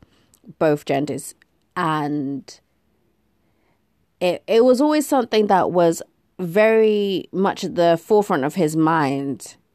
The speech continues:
i-, on the show, that he needed, that he felt like, you know, being bisexual, a bisexual man, um, he would not be accepted by a woman. They would not be able to get past the fact that he's had relationships with men.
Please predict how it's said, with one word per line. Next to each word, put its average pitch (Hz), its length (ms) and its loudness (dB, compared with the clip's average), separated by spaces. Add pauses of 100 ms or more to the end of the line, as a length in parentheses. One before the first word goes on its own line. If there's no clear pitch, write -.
(440)
i-, 175 180 -2
on 165 160 2
the 143 100 0
show, 104 460 0 (380)
that 147 120 0
he 165 140 2
needed, 151 560 2 (100)
that 135 200 -2
he 175 160 -2
felt 165 220 0
like, 120 220 -6
you 160 60 -4
know, 147 260 -2 (300)
being 185 220 -2
bisexual, 185 640 -2
a 160 80 -6
bisexual 156 560 -4
man, 151 360 -2 (420)
um, 160 260 0
he 156 540 -2
would 165 160 -2
not 151 180 -4
be 143 320 -2 (120)
accepted 151 1000 -2
by 139 400 -2
a - 80 -6
woman. 107 460 -2
They 156 120 -4
would 143 140 -2
not - 260 -10
be - 100 -6
able 139 120 -4
to - 80 -18
get - 160 -10
past 165 240 -8
the - 80 -16
fact - 260 -6
that 175 120 -6
he's 160 220 -8
had 180 180 -10
relationships 160 580 -8
with 196 100 -8
men. 165 320 -2